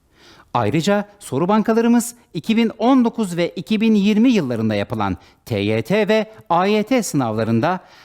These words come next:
her konuda ve her branşta büyük bir isabetle birebir benzer sorular yakalamış ve verdiğimiz emeğin haklı gururunu bizlere yaşatmıştır. Bilfen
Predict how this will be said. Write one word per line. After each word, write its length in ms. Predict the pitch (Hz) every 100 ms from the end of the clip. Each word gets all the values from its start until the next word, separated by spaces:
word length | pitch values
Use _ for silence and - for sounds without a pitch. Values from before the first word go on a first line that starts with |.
| _
her 400 | 233 294 - -
konuda 400 | 180 175 202 220
ve 160 | 220 220 _
her 380 | - 254 285 185
branşta 560 | 185 185 160 - 226 247 - -
büyük 440 | 110 202 269 -
bir 140 | 226 -
isabetle 1000 | 196 - 233 226 190 269 - 123 90 - _ -
birebir 720 | 131 185 214 175 196 226 127
benzer 460 | 175 190 160 254
sorular 440 | 214 - 117 107 101
yakalamış 580 | 101 131 120 165 170 - _ -
ve 140 | 120
verdiğimiz 500 | 123 120 117 147 147
emeğin 300 | 147 143 143 135 - -
haklı 380 | 180 - 226
gururunu 640 | 175 170 170 170 170 175 170 - -
bizlere 400 | 170 113 120 110
yaşatmıştır. 880 | 92 107 92 95 - - - - _ _ _ _ _ _ _ _ _ _ _ _ _ _ _ _ _ _ _ _ _
Bilfen 600 | 117 247 220 208 208 220